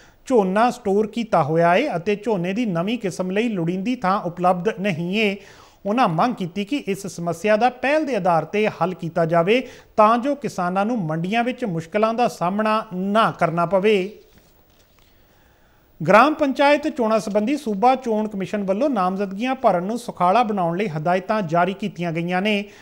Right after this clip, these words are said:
ਮਲੇਰਕੋਟਲਾ ਦੇ ਜ਼ਿਲ੍ਹਾ ਚੋਣ ਅਫਸਰ ਕਮ ਡਿਪਟੀ ਕਮਿਸ਼ਨਰ ਡਾਕਟਰ ਪੱਲਵੀ ਨੇ ਦੱਸਿਆ ਕਿ ਐਨ ਓ ਸੀ ਜਾਂ ਐਨ ਡੀ ਸੀ ਨਾ ਮਿਲਣ ਤੇ ਚਾਹਵਾਨ ਉਮੀਦਵਾਰ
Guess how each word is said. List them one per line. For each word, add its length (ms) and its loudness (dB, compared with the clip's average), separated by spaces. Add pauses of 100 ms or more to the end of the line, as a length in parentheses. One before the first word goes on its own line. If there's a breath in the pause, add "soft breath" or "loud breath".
(220 loud breath)
ਮਲੇਰਕੋਟਲਾ 680 2
ਦੇ 120 -4
ਜ਼ਿਲ੍ਹਾ 320 2
ਚੋਣ 300 -2
ਅਫਸਰ 240 -6
ਕਮ 260 -2
ਡਿਪਟੀ 280 -6
ਕਮਿਸ਼ਨਰ 400 -6
ਡਾਕਟਰ 340 -2
ਪੱਲਵੀ 420 -2
ਨੇ 120 -4
ਦੱਸਿਆ 360 -2
ਕਿ 320 -2 (360 loud breath)
ਐਨ 280 2
ਓ 100 2
ਸੀ 260 -2
ਜਾਂ 260 2 (120)
ਐਨ 200 0
ਡੀ 140 -2
ਸੀ 420 -2 (140)
ਨਾ 280 2
ਮਿਲਣ 400 0
ਤੇ 260 0
ਚਾਹਵਾਨ 560 0
ਉਮੀਦਵਾਰ 560 2